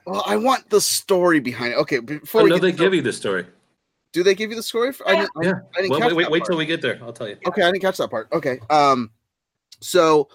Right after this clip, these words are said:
Speaker 1: Strand goes up to, knowing Daniel's there, goes up to the, the place that Daniel's at.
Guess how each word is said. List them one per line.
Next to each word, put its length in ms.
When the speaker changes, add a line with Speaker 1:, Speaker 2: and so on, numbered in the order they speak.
Speaker 1:
Strand 400
goes 220
up 280
to, 260
knowing 360
Daniel's 440
there, 300
goes 280
up 200
to 440
the, 240
the 140
place 240
that 100
Daniel's 360
at. 300